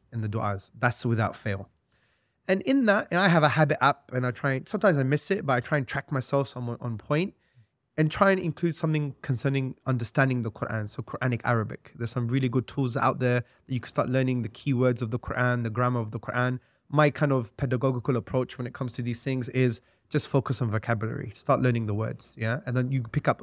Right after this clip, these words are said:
so much. And then we have natural grammar. It happens in our, in our minds. Like one Egyptian, uh, scholar, a student of knowledge, I think, told me this, is just focus on vocab. 'Cause you have the internal grammatical structures anyway. That's one of the innate,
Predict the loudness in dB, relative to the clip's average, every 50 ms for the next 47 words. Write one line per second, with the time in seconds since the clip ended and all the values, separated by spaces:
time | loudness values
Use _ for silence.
0 | -10 -8 -4 -2 0 0 0 -2 -6 -10 -12 -6 -4 0 0 0 0 -2 -6 _
1 | _ _ _ _ -2 4 6 6 6 6 4 4 2 2 0 0 -2 0 2 2
2 | 2 2 2 -2 -4 -4 -4 -4 -4 -2 -2 -2 -2 0 -2 -2 0 0 -2 -2
3 | -2 -4 -4 -4 -4 -2 -2 0 0 0 -2 -4 -6 -8 -8 -6 -2 0 2 2
4 | 2 0 0 -2 -2 -2 -2 0 0 0 -2 -2 -4 -6 -8 -10 _ _ _ _
5 | -18 -8 -2 2 4 4 6 4 2 -2 -4 -6 -6 -6 -6 -4 -4 -4 -4 -2
6 | -2 -2 -2 -2 -4 -6 -8 -8 -6 -4 -2 -2 0 0 -2 -4 -4 -6 -6 -6
7 | -6 -2 2 2 2 2 2 -4 -4 -2 0 -2 -2 -4 -4 -8 -10 -10 -12 -20
8 | _ _ _ _ _ _ -2 2 4 4 4 4 4 2 0 0 0 0 0 2
9 | 2 2 2 2 0 0 -2 -4 -8 -10 -8 -8 -8 -8 -6 -4 -4 -2 -2 -2
10 | -2 -2 -2 -4 -2 -2 -2 -2 -2 -2 -4 -4 0 0 0 0 0